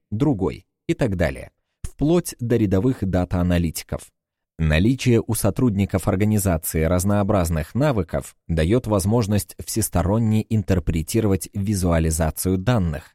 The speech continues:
привнося в общее дело личный опыт каждого, а в результате совершенствуется анализ на всех четырёх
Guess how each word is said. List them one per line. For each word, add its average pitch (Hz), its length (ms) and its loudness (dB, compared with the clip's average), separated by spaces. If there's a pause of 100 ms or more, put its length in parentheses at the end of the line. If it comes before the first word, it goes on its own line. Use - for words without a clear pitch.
(140)
привнося 95 480 0
в 98 100 -2
общее 87 380 0
дело 107 300 0
личный 113 580 0
опыт 90 380 -2
каждого, 87 580 -2 (400)
а 78 80 0
в 78 60 0
результате 82 560 -2
совершенствуется 98 920 -2
анализ 95 500 0
на 117 200 0
всех - 320 -4
четырёх - 480 -4